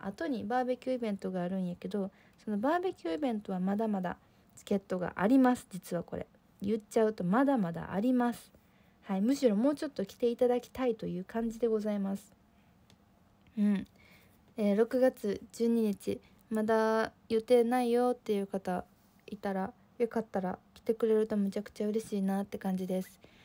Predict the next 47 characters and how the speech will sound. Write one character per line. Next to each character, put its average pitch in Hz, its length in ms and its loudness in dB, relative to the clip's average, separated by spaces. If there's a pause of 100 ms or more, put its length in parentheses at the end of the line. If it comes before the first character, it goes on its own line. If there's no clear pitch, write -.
(240)
ズ 320 180 2
ー 285 40 2
ち - 160 -4
ゃ 202 40 0
ん 202 40 -2
さ - 140 -10
ん、 190 80 -6
こ 214 100 -8
ん 208 60 -2
に 208 100 -2
ち - 160 -8
は。 254 80 2
池 269 240 -4
さ 220 120 -4
ん、 202 120 -4
グ 208 120 -6
ッ - 60 -10
ド 294 140 -6
ス - 80 -12
プ - 100 -4
ー 339 40 0
ン 277 40 2
の 214 80 0
コ 254 120 -2
ラ 247 60 4
ボ 254 100 6
商 247 120 6
品 214 140 6
あ 208 60 2
れ 220 80 4
ば 196 140 -4
か。 190 120 -8
私？ 269 320 0 (440)
<laughs> 339 500 -10
昼 320 260 0
型、 320 340 6
夜 262 240 6
型、 269 340 4
い 269 120 -2
ろ 311 160 4
い - 20 2
ろ 359 120 6
あ 370 60 6
っ 370 140 -2
た 370 100 0
よ 311 120 0
ね。 233 440 -4